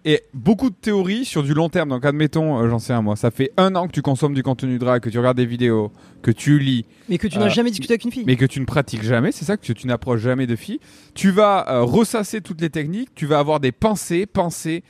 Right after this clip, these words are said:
Speaker 1: tu vas, tu vas avoir plein de pensées, euh, « Tain, si je fais ça, si j'applique cette technique, euh », et en fait, tu vas créer des émotions autour d'une inaction, tu vas te créer une réalité qui n'est pas la réalité,
Speaker 2: Ouais.
Speaker 1: et, et en plus, ton cerveau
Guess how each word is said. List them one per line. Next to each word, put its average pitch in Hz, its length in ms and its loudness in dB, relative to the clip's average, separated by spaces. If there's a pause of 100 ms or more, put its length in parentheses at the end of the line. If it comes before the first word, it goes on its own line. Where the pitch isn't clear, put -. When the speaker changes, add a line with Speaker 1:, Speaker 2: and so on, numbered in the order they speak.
(120)
Speaker 1:
tu 123 120 -10
vas, 127 280 6 (420)
tu - 120 -8
vas 123 80 2
avoir 117 180 4
plein 185 160 -2
de 156 60 -6
pensées, 156 460 -4
euh, « 135 100 -2 (360)
Tain, 156 180 2
si 170 180 -2
je - 60 -2
fais 156 180 0
ça, 156 180 2
si 147 140 -6
j'applique 143 260 2
cette 123 220 -8
technique, 143 480 -6 (300)
euh », 117 220 -4 (300)
et 127 60 -2
en 127 40 0
fait, 147 100 0
tu 147 120 -6
vas 139 80 4
créer 190 220 0
des 175 160 2
émotions 165 560 0
autour 143 340 2
d'une 123 240 -4
inaction, 190 680 -4
tu - 120 -8
vas 131 80 0
te 143 80 -4
créer 208 200 -4
une 185 80 0
réalité 160 460 2
qui 135 140 -8
n'est 120 80 0
pas 190 160 0
la 170 100 4
réalité, 143 500 0
Speaker 2:
Ouais. 127 120 -12 (320)
Speaker 1:
et, 165 280 2 (600)
et 175 120 2
en 175 60 2
plus, 240 500 2
ton 170 140 2
cerveau 196 640 0